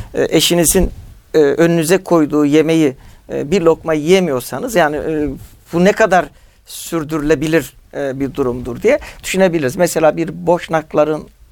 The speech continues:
e, e, Arnavutların mutfağı veya Kuzey Afrika,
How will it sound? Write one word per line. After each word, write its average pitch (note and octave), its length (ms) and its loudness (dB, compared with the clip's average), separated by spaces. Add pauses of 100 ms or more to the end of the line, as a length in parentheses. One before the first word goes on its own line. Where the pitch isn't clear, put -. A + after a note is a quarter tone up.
e, C#3 40 -2
e, C3 40 -2 (680)
Arnavutların C#3+ 800 -2 (220)
mutfağı B2+ 640 -2
veya C3 160 2
Kuzey C#3+ 300 -2
Afrika, C3+ 500 -2